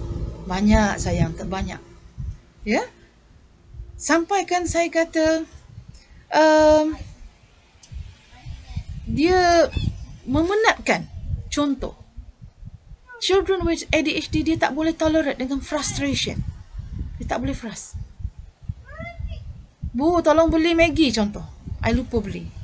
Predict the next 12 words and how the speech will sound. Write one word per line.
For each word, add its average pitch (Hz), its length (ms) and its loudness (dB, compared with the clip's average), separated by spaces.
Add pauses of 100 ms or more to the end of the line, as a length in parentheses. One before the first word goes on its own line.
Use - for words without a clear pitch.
(680)
Melantun-lantun 269 840 0
dia 170 160 -2
nak - 160 -8
marah. 165 240 -8 (1400)
You 247 80 -2
get - 160 -4
me? 294 200 -4 (600)
Dia 320 160 -6
tak - 120 -2
boleh 370 200 0
tahan - 320 6
sabar. 330 480 8